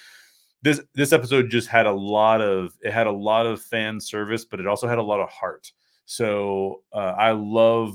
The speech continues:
moments where there are consequences for people's actions. The fact that Tala uses the thermal detonator,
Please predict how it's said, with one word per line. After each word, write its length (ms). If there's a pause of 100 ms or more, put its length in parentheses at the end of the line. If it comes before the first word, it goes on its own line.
moments 500
where 160
there 180
are 80
consequences 800
for 140
people's 340
actions. 580 (300)
The 80
fact 360
that 160
Tala 580 (320)
uses 480
the 300
thermal 400
detonator, 800